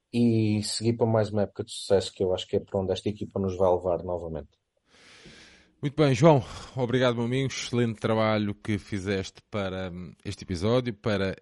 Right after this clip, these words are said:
Speaker 2: esta noite. Deixar-vos um abraço a todos que nos acompanharam esta noite e, pá, dizer-vos que era essencial terminarmos o episódio desta forma, porque não tínhamos tido a oportunidade também de estar em direto, ou estar a gravar, ou seja o que for, e de falar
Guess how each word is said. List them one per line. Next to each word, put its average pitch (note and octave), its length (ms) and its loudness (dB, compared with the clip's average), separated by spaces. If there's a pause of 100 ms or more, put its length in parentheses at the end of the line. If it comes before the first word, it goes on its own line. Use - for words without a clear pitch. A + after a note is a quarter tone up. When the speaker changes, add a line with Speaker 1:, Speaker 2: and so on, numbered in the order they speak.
Speaker 2:
esta G2+ 460 -4
noite. A#2+ 520 -2
Deixar-vos G2+ 560 -4
um G2+ 320 -4
abraço G2 520 -4
a G#2 100 -8
todos A#2+ 380 -6
que - 120 -16
nos F#2 120 -8
acompanharam F2+ 720 -6
esta - 240 -10
noite C3+ 400 -4
e, G2+ 240 -6
pá, A2 180 -4
dizer-vos G2+ 440 -6
que G2 320 -8
era G2+ 160 -2
essencial G2+ 520 -4
terminarmos G2 540 -8
o - 20 -6
episódio F#2 380 -8
desta F#2+ 240 -6
forma, B2 340 -4 (460)
porque G#2+ 180 -10
não A#2 60 0
tínhamos G#2+ 260 -6
tido G2+ 220 -4
a F#2+ 40 -2
oportunidade F#2+ 500 -6
também G2 480 -4
de E2+ 80 -14
estar G2 440 -8 (440)
em G2 140 -6
direto, A2+ 500 0
ou E2 220 -8
estar F2+ 260 -6
a - 20 -2
gravar, F2+ 400 0
ou F#2 60 -4
seja F#2 260 -6
o F2 60 -2
que - 80 -16
for, A#2 240 -4
e G#2 80 -6
de - 100 -16
falar A2 420 -4